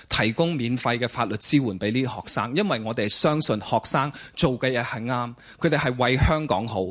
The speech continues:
作為一個從政者，喺呢大是大非嘅問題上邊，我絕對不能夠含糊。我而家再同你講，我係支持學生，我同一班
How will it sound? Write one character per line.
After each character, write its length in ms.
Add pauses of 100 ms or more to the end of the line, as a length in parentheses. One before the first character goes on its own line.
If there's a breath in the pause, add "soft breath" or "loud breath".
(340 loud breath)
作 140
為 100
一 20
個 80
從 280
政 180
者， 160
喺 120
呢 140
大 200
是 180
大 160
非 180
嘅 60
問 160
題 140
上 180
邊， 160
我 100
絕 300
對 140
不 160
能 200
夠 140
含 260
糊。 160 (180 loud breath)
我 100
而 80
家 100
再 220
同 180
你 80
講， 220
我 80
係 100
支 220
持 160
學 180
生， 180
我 80
同 200
一 40 (120)
班 200